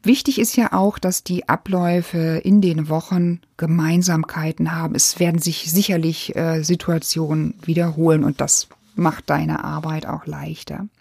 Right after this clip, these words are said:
Und dann schnappst du dir diesen Post-it, diesen passenden Post-it, also diesen gelben für deine guten Gefühle und, äh, den Sticker noch,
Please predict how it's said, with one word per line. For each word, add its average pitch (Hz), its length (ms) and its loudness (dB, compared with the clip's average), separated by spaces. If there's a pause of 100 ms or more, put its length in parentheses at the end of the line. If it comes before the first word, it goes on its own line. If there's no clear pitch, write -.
(160)
Und 269 240 4
dann 208 160 4
schnappst - 500 -2
du 285 60 0
dir 320 220 2 (120)
diesen 160 520 0 (320)
Post-it, - 480 0
diesen 156 200 0
passenden 247 480 2
Post-it, 262 480 0
also 156 200 -2
diesen 151 320 -6 (260)
gelben 269 500 6
für 185 200 -2
deine 143 260 -2
guten 240 300 4
Gefühle 190 640 0 (440)
und, 175 580 2
äh, 156 520 0
den 151 240 -2
Sticker 233 420 2
noch, 190 360 0